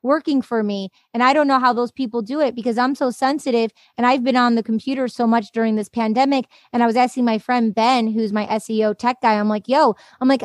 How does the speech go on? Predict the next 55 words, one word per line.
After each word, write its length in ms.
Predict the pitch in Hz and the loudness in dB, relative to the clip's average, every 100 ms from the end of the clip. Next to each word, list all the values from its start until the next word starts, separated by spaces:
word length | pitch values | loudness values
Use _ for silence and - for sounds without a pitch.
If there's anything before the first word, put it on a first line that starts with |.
| - | 0
I 120 | 254 | 4
asked 240 | 294 339 | 4 2
him 80 | 277 | 0
last 180 | 269 254 | 0 0
night, 140 | 320 | -2
I'm 80 | 302 | 0
like, 160 | 240 233 | -2 0
"How 100 | 254 | 2
are 160 | 349 | 4
you 180 | 381 302 | 2 2
on 200 | - 269 | 0 0
the 80 | 320 | 0
computer 460 | 247 220 320 440 427 | -2 -2 0 0 0
so 140 | 262 | 0
much? 200 | 226 202 | -2 -2
My 120 | 240 - | -4 -2
eyes 260 | 330 392 | 0 -2
hurt. 400 | - 294 480 254 | -2 0 0 0
Like, 160 | 240 233 | -2 -4
it's 240 | 262 254 - | -4 -6 -4
so 120 | 330 | -4
sensitive, 500 | - 330 370 269 226 | -2 -2 -2 -2 -2
even 180 | 277 320 | -2 -4
with 140 | 302 | -4
the 100 | 269 | -4
blue 200 | 220 285 | -4 -2
light 220 | 277 262 | 0 -2
blocker 400 | 233 247 247 254 | 0 0 0 -2
glasses 400 | 226 247 277 262 | 0 2 2 -2
that 100 | 208 | -2
I 60 | 220 | -2
forget 300 | 208 208 214 | -2 -6 -4
to 100 | 226 | -2
wear. 260 | 202 208 233 - - - | -2 -2 -6 -12 -20 -6
It's 140 | 277 | -6
still 240 | - 427 523 | -2 2 4
a 60 | |
lot 240 | 247 226 294 | 4 4 2
of 100 | 233 | -2
time 360 | - 311 370 | -6 -4 -2
that 100 | 254 | -2
you're 180 | 254 247 | -2 -2
on 180 | 240 254 | 0 0
a 60 | 262 | -2
computer." 600 | 269 254 339 453 233 208 - - | -6 -4 -2 0 0 -4 -12 -6
I 100 | 254 | -6
can't 240 | 240 311 | 0 0
imagine 380 | 330 277 311 339 | 0 0 0 0
those 180 | 277 240 | -4 -6
people 400 | - 320 - 294 | -4 -4 0 -2
who 140 | 247 | 0
are 120 | 240 233 | 2 4
out 220 | 349 - | 2 2
there 240 | 254 226 - _ _ | -2 -2 -6 _ _
supporting 800 | - 233 - 294 349 330 262 | -10 -8 -4 -2 -2 -2 -2